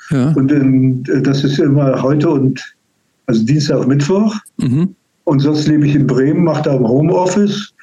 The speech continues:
Speaker 1: Hm.
Speaker 2: Das tue ich schon seit Jahren, weil ich war nie die, die ganze Woche in Hamburg.
Speaker 1: Mhm.
Speaker 2: Die Firma sitzt zwar in Hamburg, aber ich war da immer, also ich, Homeoffice war für mich keine Neuigkeit.
Speaker 1: Mhm. Mhm.
Speaker 2: Und ich mach dann, mache dann ein bisschen was in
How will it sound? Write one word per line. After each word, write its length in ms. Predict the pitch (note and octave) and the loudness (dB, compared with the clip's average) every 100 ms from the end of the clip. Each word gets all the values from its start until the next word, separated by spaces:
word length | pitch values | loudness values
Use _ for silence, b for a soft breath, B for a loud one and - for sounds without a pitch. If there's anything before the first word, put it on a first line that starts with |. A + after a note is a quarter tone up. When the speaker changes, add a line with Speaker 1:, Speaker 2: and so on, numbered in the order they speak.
| B B | B B
Speaker 1:
Hm. 260 | D#3 C3+ - | -2 -2 -4
Speaker 2:
Das 140 | C3+ | -6
tue 320 | C#3 C3+ D#3 | -2 0 0
ich 80 | D3 | 0
schon 180 | - D3+ | 2 2
seit 220 | C3+ A2+ | 2 0
Jahren, 340 | A#2+ B2 C#3+ C3 | 2 2 2 2
weil 200 | B2+ A#2+ | 2 0
ich 160 | - | -2
war 220 | B2+ B2 C#3 | -2 0 0
nie 500 | - C#3+ B2+ D#3 D#3 | 0 0 0 2 2
die, 340 | C#3 D3 B2+ | 2 2 0
die 80 | C3 | 0
ganze 320 | C3+ A2 A2 | -2 0 -2
Woche 180 | A#2 B2 | 0 0
in 120 | G#2+ | 2
Hamburg. 520 | G#2+ A#2+ C#3 D#3+ D#3+ _ - | 2 2 2 0 -4 _ -8
Speaker 1:
Mhm. 320 | C#3+ B2 D3+ C#3+ _ _ _ - | -4 0 -2 -4 _ _ _ -16
Speaker 2:
Die 60 | |
Firma 280 | - C#3 C3 | -4 0 0
sitzt 220 | B2 C#3+ - | 0 0 -2
zwar 180 | D#3 | -2
in 80 | C#3+ | 0
Hamburg, 280 | C3+ C#3+ C#3+ | 2 2 2
aber 140 | B2+ | 0
ich 160 | A#2+ - | 0 0
war 200 | B2 A#2+ | 0 0
da 180 | A#2 B2 | 0 0
immer, 500 | B2+ C3 C#3 C3 A2 G#2 - - - _ _ b _ - | 0 0 0 2 2 0 -6 -18 -20 _ _ b _ -6
also 180 | - B2+ | 0 0
ich, 140 | C#3 | 2
Homeoffice 480 | C#3+ F3+ E3 D3 C#3+ | 0 2 0 0 0
war 120 | C#3+ | 0
für 120 | C#3 | 0
mich 220 | C3 C3+ - | 0 0 0
keine 280 | C3 B2+ | 0 2
Neuigkeit. 880 | A#2+ A#2+ C#3 D3+ D3 - E3 E3+ A2 | 2 2 2 0 -2 -2 -2 0 -2
Speaker 1:
Mhm. 140 | A#2 B2+ - - A#2 A#2+ | -2 -4 -6 -2 0 0
Mhm. 60 | |
Speaker 2:
Und 200 | C#3 C3+ | 0 0
ich 140 | C#3+ - | 0 0
mach 160 | C3 - | -2 0
dann, 440 | C#3+ C3+ B2+ A#2 | 0 2 2 2
mache 260 | C3 C3 C#3 | 2 2 2
dann 160 | C3 | 2
ein 60 | B2+ | 2
bisschen 280 | C#3 C#3+ B2+ | 0 0 0
was 180 | B2+ A#2+ | 0 0
in 200 | A2 | 0